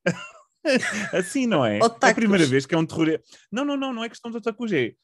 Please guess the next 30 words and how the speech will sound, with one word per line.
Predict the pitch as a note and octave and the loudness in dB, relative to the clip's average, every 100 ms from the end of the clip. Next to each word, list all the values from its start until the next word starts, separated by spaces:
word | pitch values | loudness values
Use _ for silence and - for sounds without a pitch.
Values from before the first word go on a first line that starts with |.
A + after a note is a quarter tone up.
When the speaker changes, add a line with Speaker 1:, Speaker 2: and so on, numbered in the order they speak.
| _ | _
Speaker 1:
Então | F3 B3+ | -8 -6
onde | B3 | -6
é | |
que | A3 | -4
estão | A3+ | -6
os | |
outros | A3 G#3 | -6 -8
terroristas? | - G#3 D3+ G#2 - G#2 - | -10 -4 -2 -2 -6 -8 -8
É | C#3 | -12
que | G#2 | -12
este | G2 C#3 | -10 -12
tipo | B2+ | -10
de | C3 | -10
detalhes | - - - G2+ G2+ B2+ | -12 -8 -2 -2 -2 -4
é | |
muito | D3 F3 - | -4 -4 -6
rico | C3 C3 - D3+ G3+ - _ _ | -6 -6 -8 -10 -10 -14 _ _
Speaker 2:
Uhum. | A3 G#3 | -2 0
Speaker 1:
para | F3+ | 0
uma | F3 F3+ | 0 -2
operação, | F3+ F3+ F3+ - F3 F3+ G3 G#3+ - - | -2 -4 -4 -4 -2 -2 -4 -8 -14 -16
eh, | C#3 - _ _ _ _ | -16 -16 _ _ _ _
estas | D#3+ D#3+ B2+ | -10 -8 -4
operações | A2 A2 - A#2+ B2+ - - | -4 -6 -6 -8 -8 -12 -10
têm | - F3 | -6 -6
que | - | -6
acontecer | F3+ F3+ | -10 -8
mais | F3+ F#3+ | -6 -6
Speaker 2:
Sim. | F#3+ | -4
Speaker 1:
vezes. | G3+ D4+ C#4+ | -4 -4 -6